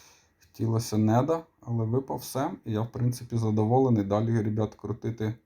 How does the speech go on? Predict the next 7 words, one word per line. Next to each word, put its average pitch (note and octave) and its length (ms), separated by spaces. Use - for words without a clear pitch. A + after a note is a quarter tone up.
вибачайте, G#2 760
не G2+ 120
буду. B2 400
А G#2+ 120
от G#2+ 420
того, G#2+ 280
що G#2+ 300